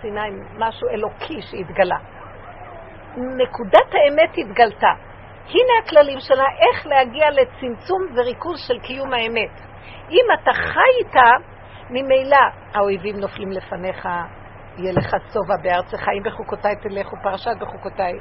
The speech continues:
מצוותיי תשמור, ונתתי גשמכם ואיתם, וישיג דיש את בציר, ובציר ישיג את זרע. יש שפע ולא יהיה יוקר, וישכבתם לבטח ואין מחרית, והשבתתי חיה רעה מן הארץ,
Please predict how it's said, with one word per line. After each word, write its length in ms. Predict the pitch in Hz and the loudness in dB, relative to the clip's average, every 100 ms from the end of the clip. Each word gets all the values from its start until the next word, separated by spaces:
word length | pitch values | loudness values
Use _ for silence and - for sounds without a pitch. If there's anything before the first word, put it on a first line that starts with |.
| - | -12
מצוותיי 480 | 101 - 196 196 185 | -14 -8 -4 -2 -2
תשמור, 360 | 202 - 196 | -8 -8 -8
ונתתי 480 | 180 185 185 202 220 | -6 -8 -4 -6 -6
גשמכם 500 | 180 196 208 - 202 | -12 -12 -10 -8 -6
ואיתם, 480 | 196 196 180 208 185 180 - - - - - - - | -6 -6 -4 -2 -2 -6 -16 -20 -20 -20 -20 -20 -14
וישיג 420 | 190 202 190 254 190 170 | -8 -8 -8 -12 -12 -2
דיש 360 | 202 220 - | 0 0 -6
את 60 | 208 190 | -10 -8
בציר, 420 | 208 - 220 202 | -10 -8 -8 -6
ובציר 500 | 202 202 196 - 208 | -6 -6 -10 -8 -8
ישיג 400 | 208 196 - 202 | -6 -8 -10 -8
את 140 | 196 156 | -8 -2
זרע. 220 | 196 202 | 0 0
יש 180 | 220 220 - | -2 -4 -4
שפע 300 | 233 - 208 196 | -4 0 -2 0
ולא 160 | 208 | -2
יהיה 220 | 220 220 226 | -4 -2 -4
יוקר, 460 | 233 220 220 - 214 185 - - - 202 | -4 -6 -6 -6 -6 -8 -14 -20 -20 -8
וישכבתם 920 | 214 233 233 - 233 - 240 - 247 | -6 -6 -8 -8 -8 -2 -2 0 -4
לבטח 460 | 226 214 220 226 - | -2 -2 -2 -4 -4
ואין 220 | 202 220 | -4 -2
מחרית, 480 | 226 - 220 196 214 202 | -2 -2 -4 -2 -8 -8
והשבתתי 580 | 208 - - 220 - 220 | -10 -8 0 0 0 -14
חיה 320 | - 214 220 | -6 -2 0
רעה 200 | 214 214 | 0 -2
מן 180 | 220 220 | -2 -4
הארץ, 400 | 220 202 214 | -2 -2 -2